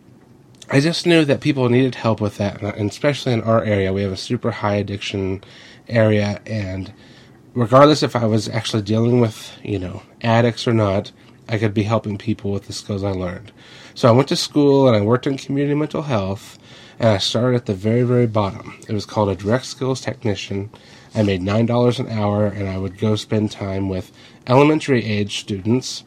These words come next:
who were having anger and social disorders and stuff like that. And I would go to their school, and I would pull them out of class, and we'd work on social skills worksheet or talk to each other about how to,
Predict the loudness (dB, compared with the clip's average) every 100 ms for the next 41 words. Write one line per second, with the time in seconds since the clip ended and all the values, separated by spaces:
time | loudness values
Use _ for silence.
0 | -20 -20 -20 -20 2 4 6 4 0 -2
1 | 0 2 2 2 2 2 -2 -6 -10 -12
2 | -4 -2 -2 0 2 4 2 2 -2 -6
3 | -8 -6 -2 0 2 0 0 -2 -6 -6
4 | -6 -8 -10 -10 -8 -8 -4 -4 -4 -8
5 | -20 -20 -20 -20 -20 -20 -20 -20 -20 -20
6 | -20 2 6 8 6 2 -8 -14 -2 2
7 | 4 4 4 2 0 2 4 4 2 2
8 | 0 0 -2 -2 2 2 0 -2 -2 -2
9 | -2 -2 0 2 0 0 -2 0 -2 -2
10 | -6 -4 0 0 -2 -6 -6 -4 -2 0
11 | -2 -4 -4 -4 -4 -4 0 0 2 0
12 | 0 -4 -8 -6 -6 -8